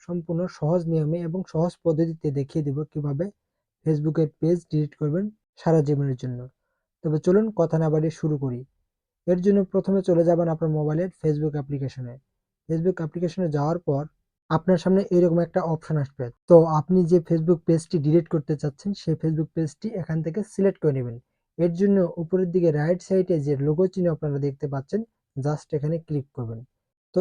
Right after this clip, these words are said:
এখান থেকে আপনি, আপনি এই অ্যারো বাটনে ক্লিক করবেন। ক্লিক করার পর এইরকম একটা অপশন আসবে আপনার সামনে। তো আপনি যে পেজটি ডিলিট করতে চাচ্ছেন সেই পেজটি এখান থেকে সিলেক্ট করে নেবেন। তো আমি just এমকে প্লেয়ারটা সিলেক্ট করে নিলাম। নেওয়ার পর আপনার সামনে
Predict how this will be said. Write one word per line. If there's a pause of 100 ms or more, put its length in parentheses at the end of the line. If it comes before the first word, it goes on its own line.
(140)
এখান
থেকে
আপনি, (200)
আপনি (180)
এই
অ্যারো
বাটনে
ক্লিক
করবেন। (120)
ক্লিক (100)
করার
পর (260)
এইরকম (100)
একটা (100)
অপশন
আসবে
আপনার
সামনে। (340)
তো (240)
আপনি (160)
যে (100)
পেজটি
ডিলিট
করতে
চাচ্ছেন
সেই
পেজটি
এখান
থেকে (100)
সিলেক্ট
করে
নেবেন। (480)
তো (180)
আমি (120)
just (240)
এমকে (100)
প্লেয়ারটা
সিলেক্ট
করে
নিলাম।
নেওয়ার (100)
পর (440)
আপনার
সামনে